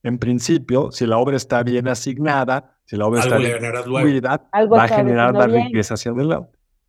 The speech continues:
Speaker 3: Es como cuando
Speaker 2: Sí.
Speaker 3: dicen que no gastes tu tarjeta de crédito para la, la, la despensa, ¿no? O sea,
Speaker 1: Exacto.
Speaker 3: cuando llegas a hacer el
Speaker 2: Exactamente. Sí, sí, sí, sí, claro, claro. Pero, pero la verdad es que si tú ahorita, vamos a suponer que te pusieras muy estricta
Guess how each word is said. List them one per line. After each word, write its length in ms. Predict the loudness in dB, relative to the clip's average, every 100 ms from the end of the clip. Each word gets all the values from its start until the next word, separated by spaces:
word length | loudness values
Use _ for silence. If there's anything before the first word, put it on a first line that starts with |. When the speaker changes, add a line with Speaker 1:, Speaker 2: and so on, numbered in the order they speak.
| _ _
Speaker 3:
Es 100 | -4
como 180 | 0 2
cuando 220 | 4 4
Speaker 2:
Sí. 80 | 4
Speaker 3:
dicen 160 | 2 2
que 100 | 4
no 160 | 6 6
gastes 460 | 4 2 -4 -4
tu 120 | -8
tarjeta 380 | -4 -4 -4 -8
de 60 | -6
crédito 360 | -6 -4 -8
para 480 | -6 -2 0 0 -4 _ _ _
la, 240 | -4 -2 -2
la, 180 | -6 -4
la 140 | -2
despensa, 560 | -2 0 0 2 0 -6
¿no? 260 | -6 -4 -4
O 120 | -4
sea, 140 | -6
Speaker 1:
Exacto. 320 | -8 0 2 2
Speaker 3:
cuando 140 | 2
llegas 200 | 4 4
a 40 |
hacer 220 | 4 4 6
el 220 | 4 2
Speaker 2:
Exactamente. 340 | 0 -2 -2 0 0 2
Sí, 120 | 0 2
sí, 160 | 0
sí, 200 | 0 -4 -6
sí, 60 | -8
claro, 440 | -6 -4 -4 -8 -10
claro. 240 | -10 -10 -10 -14 -16 -18 -10 -2
Pero, 520 | 0 2 0 -2 -4
pero 180 | -2 0
la 140 | 0
verdad 460 | 0 -2 -4 -4 -6 -8 _ _ _ _ _ -14
es 140 | -12
que 140 | -12 -12
si 160 | -14
tú 340 | -12 -6 -4 -2
ahorita, 560 | -4 -6 -6 -8 -20 _ _ _ _ _ -2
vamos 440 | 0 2 2 2
a 60 | 0
suponer 400 | -4 -4 -6 -6
que 80 |
te 120 | -8 -10
pusieras 360 | -10 -8 -4
muy 220 | -2 0
estricta 800 | -2 -4 -6 -4 -4 -6 -16 -18